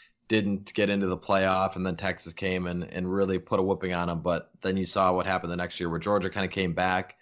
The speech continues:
because maybe they just weren't interested in it. And then, and Texas, you know, that was their Super Bowl and they won it, but they kind of faltered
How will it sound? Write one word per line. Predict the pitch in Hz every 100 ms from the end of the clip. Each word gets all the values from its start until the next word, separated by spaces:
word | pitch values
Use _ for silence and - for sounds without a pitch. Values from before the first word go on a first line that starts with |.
| - _ _
because | 85 92 90 82
maybe | 78 90 90
they | 92
just | 87 -
weren't | 92 92
interested | 92 90 85 - 90
in | 90 90
it. | 87 - _ _ _
And | 87 85
then, | 85 85
and | 82 85
Texas, | 85 92 - 92 82 - - -
you |
know, | 76 80 82 _ -
that | 90 104 101
was | 95
their | 98
Super | - 127 104
Bowl | 98 95 90
and | 90
they | 92
won | 92 98
it, | 92 -
but | 87
they | 82 82
kind | 90 90
of | 85
faltered | 90 85 87 85